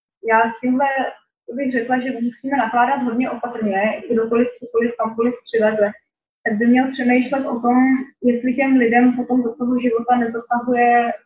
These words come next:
za prvý trochu moc a za druhý neadekvátně. Protože když vezmeme do rodin věci, kde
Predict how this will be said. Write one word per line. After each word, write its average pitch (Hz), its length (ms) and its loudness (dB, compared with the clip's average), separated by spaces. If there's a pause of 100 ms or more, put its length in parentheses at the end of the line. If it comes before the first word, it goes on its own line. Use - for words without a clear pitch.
(300)
za 240 140 0
prvý 247 240 0
trochu 247 300 -6
moc 208 220 0 (1200)
a 233 120 0
za 233 120 0
druhý 254 300 0
neadekvátně. 233 800 -2 (260)
Protože 226 380 -6 (920)
když 233 240 -4 (420)
vezmeme 262 360 -4
do 240 80 -2
rodin 226 400 -2
věci, 226 360 -8
kde 233 180 -10